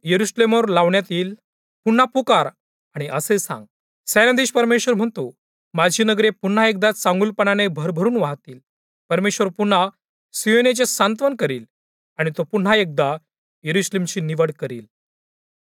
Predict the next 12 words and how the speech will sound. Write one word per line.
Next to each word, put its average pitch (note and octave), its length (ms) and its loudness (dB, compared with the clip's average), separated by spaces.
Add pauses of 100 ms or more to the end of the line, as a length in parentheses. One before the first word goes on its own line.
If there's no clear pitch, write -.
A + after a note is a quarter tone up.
मग A#3 120 2
मी C4 120 0
माझे B3 260 4
डोळे A3 280 4
वर A#3 220 2
करून A3+ 280 2
पाहिले F#3+ 340 0
आणि F3 240 2
मला F3 260 0
चार G3+ 400 0
शिंगे F3 340 -4
दिसली. C#3 380 -14